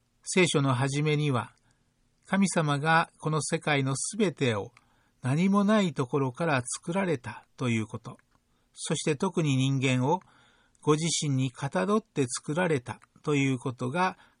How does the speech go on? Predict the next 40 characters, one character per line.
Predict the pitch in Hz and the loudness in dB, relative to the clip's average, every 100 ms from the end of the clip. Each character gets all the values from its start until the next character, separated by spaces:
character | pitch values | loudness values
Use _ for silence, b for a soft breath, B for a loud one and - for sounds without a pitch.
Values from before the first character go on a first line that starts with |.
| - | -10
書 | 127 | -6
か | 139 | -2
れ | 123 113 | -2 -2
て | 185 | -2
い | 175 | 0
ま | 110 98 | -2 -4
す。 | - - _ _ _ _ _ _ _ _ _ _ - | -8 -12 _ _ _ _ _ _ _ _ _ _ -12
そ | - 165 | -4 -4
し | |
て | - 147 156 | 0 0 0
そ | - 160 | -2 -2
の | 175 | -2
際 | - 170 135 | 0 0 2
に、 | 123 196 _ _ _ b b b b b b - | 0 -4 _ _ _ b b b b b b -4
「我 | 131 190 | 2 4
々 | 202 190 180 | 6 6 4
に | 170 165 | 2 0
か | 156 | -2
た | 147 151 | 0 2
ど | 143 | 2
り、 | 117 104 _ _ _ _ _ _ | 0 -4 _ _ _ _ _ _
我 | 120 139 | 0 4
々 | 202 190 185 | 4 4 4
に | 175 160 | 2 2
似 | 127 143 | 2 2
せ | - 185 | 0 -2
て | - 214 220 | 2 0 0
人 | - - 165 | -8 -2 4
を | 147 | 4
作 | 139 - - 160 | 4 -4 -4 2
ろ | 175 110 - _ _ | 4 4 -2 _ _
う」 | - | -6
と | 165 180 - - b b - | -2 -2 -2 -16 b b -10
書 | 135 | -4
か | 127 | -2
れ | 113 | -2
て | - | 0
い | 185 | 0
ま | 127 95 | 0 -2
す。 | - - | -6 -8